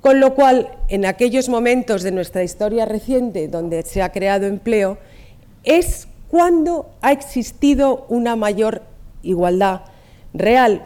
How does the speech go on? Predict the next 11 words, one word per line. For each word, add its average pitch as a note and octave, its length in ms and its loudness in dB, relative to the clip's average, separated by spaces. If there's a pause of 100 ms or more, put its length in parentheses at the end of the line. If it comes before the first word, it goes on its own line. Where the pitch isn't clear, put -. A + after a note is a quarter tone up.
(140)
porque G#3+ 400 2
no A#3 100 2
hay B3 140 0
nada D4 580 0
más A3 480 -4
antisocial G3 840 -2 (480)
que G#3+ 160 2
la G3+ 140 2
destrucción F#3+ 720 -2
de F3+ 60 -6
empleo. G3 520 -4